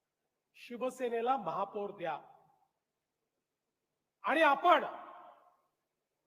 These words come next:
त्या ठिकाणी क्षणाचाही विलंब लावला नाही. माझ्या सगळ्या सहकाऱ्यांना मी बोलवलं, त्यांना विचारलं की काय करायचं. सगळ्यांनी सांगितलं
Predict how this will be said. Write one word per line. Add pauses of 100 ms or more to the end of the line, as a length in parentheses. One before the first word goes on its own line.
(400)
त्या
ठिकाणी
क्षणाचाही
विलंब
लावला
नाही. (280)
माझ्या
सगळ्या
सहकाऱ्यांना
मी
बोलवलं,
त्यांना
विचारलं (1300)
की
काय
करायचं. (1200)
सगळ्यांनी
सांगितलं